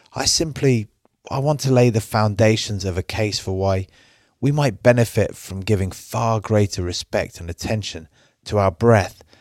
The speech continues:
and breathing process, something I think we take far, far too much for granted. Because we can live for a few weeks without food, a good few days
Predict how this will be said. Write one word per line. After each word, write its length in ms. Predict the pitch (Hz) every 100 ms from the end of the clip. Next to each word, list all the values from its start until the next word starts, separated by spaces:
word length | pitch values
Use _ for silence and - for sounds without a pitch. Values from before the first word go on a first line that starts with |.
| _ _ _
and 180 | 98 92
breathing 400 | 110 117 104 92
process, 680 | - 113 104 - 85 - - _ _ -
something 420 | - 131 135 110 -
I 120 | -
think 340 | - - 123 107
we 100 | 98
take 400 | - 101 95 - _ _ _ _ _ _ _
far, 500 | - - - 113 107
far 380 | - 113 98 87
too 180 | -
much 260 | 92 87 -
for 140 | -
granted. 520 | - 90 85 82 78 78 _ _ _ _ _
Because 560 | 107 - 160 156 - - _
we 140 | - 135
can 300 | - 143 139
live 180 | 165
for 580 | 143 - 135 120 110 104 - -
a 80 | -
few 280 | - 135
weeks 340 | 113 143 131 -
without 300 | 98 85 -
food, 420 | - 92 85 - _ _ _ _ _ _ _ -
a 80 | 95
good 240 | - 143
few 280 | - 135 120
days 540 | 123 131 123 98 -